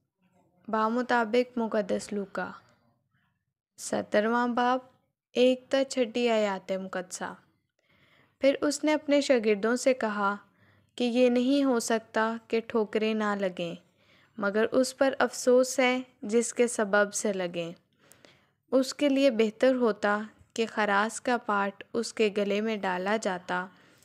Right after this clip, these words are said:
और वो समंदर में फेंका जाता, बानिस्बत इसके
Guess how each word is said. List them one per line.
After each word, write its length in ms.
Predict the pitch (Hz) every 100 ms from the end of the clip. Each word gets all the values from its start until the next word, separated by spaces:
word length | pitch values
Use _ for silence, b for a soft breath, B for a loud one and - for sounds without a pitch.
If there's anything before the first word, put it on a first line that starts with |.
| b -
और 180 | 240 240
वो 180 | 262
समंदर 580 | 269 247 220 202 196 196
में 180 | 208 208
फेंका 440 | 208 190 175 170
जाता, 480 | 165 160 165 160 156 _ _ _ _ B B B B B 214
बानिस्बत 680 | 214 208 214 - 240 240 -
इसके 560 | 277 262 - 254 247